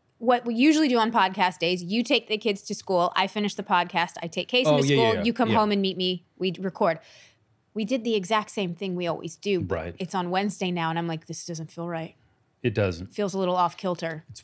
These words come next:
Speaker 2: it's strange.
Speaker 1: Clearly, you didn't even know what we were doing here, just
Speaker 2: <laughs>
Speaker 1: sitting. <laughs>
Speaker 2: Where am I?
Speaker 1: We're going. Um, I have exciting news for you.
Speaker 2: Oh, boy.
Speaker 1: We got another mail.
Speaker 2: Yeah, another one?
Speaker 1: Another
Speaker 2: We
Speaker 1: mail
Speaker 2: gotta be,
Speaker 1: last
Speaker 2: like, up
Speaker 1: night.
Speaker 2: to, like, six.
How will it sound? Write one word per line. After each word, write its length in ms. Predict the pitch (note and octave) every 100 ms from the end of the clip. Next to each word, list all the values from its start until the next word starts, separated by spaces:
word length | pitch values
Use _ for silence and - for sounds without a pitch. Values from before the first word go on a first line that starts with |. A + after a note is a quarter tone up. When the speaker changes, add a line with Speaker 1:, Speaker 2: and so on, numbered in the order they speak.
| G2
Speaker 2:
it's 200 | A2+ G2+
strange. 460 | - - F#2+ F2+ -
Speaker 1:
Clearly, 300 | C4+ C4+ A3+
you 140 | G#3+
didn't 220 | C4+ B3+ A3
even 220 | G3 F#3+
know 120 | F#3
what 160 | F3 E3+
we 100 | F3+
were 100 | E3
doing 280 | F#3+ F#3
here, 240 | F3 D#3+ -
just 320 | - D3 - A2
Speaker 2:
<laughs> 100 | -
Speaker 1:
sitting. 540 | F#3+ A#3 B3 - G#4 - -
<laughs> 160 | - -
Speaker 2:
Where 160 | E3+ E3
am 160 | F#3+
I? 80 | F#2
Speaker 1:
We're 160 | G3+ A3+
going. 360 | G3 A#3+ F#3 - - - - -
Um, 220 | C4 C4 A#3+
I 80 | C4
have 160 | D4+
exciting 380 | E4+ - C4 B3+
news 200 | A3+ A3+
for 80 | A#3
you. 260 | F#3 C#3+ D#3+ -
Speaker 2:
Oh, 120 | B2 A2
boy. 200 | D3 A#2+
Speaker 1:
We 60 | F2 - _ -
got 140 | - -
another 240 | - - -
mail. 340 | - - - _ _ _ _ -
Speaker 2:
Yeah, 260 | A3+ A3+ C3
another 240 | C#3 G#3
one? 220 | C4+ C4+ G#3
Speaker 1:
Another 220 | G3+ G3+
Speaker 2:
We 60 |
Speaker 1:
mail 80 | G3+
Speaker 2:
gotta 120 | C#4
be, 120 | E3 C3
Speaker 1:
last 60 | G2+
Speaker 2:
like, 80 |
up 60 | A2+
Speaker 1:
night. 40 |
Speaker 2:
to, 60 | G2
like, 160 | F2+ -
six. 420 | - G#2 -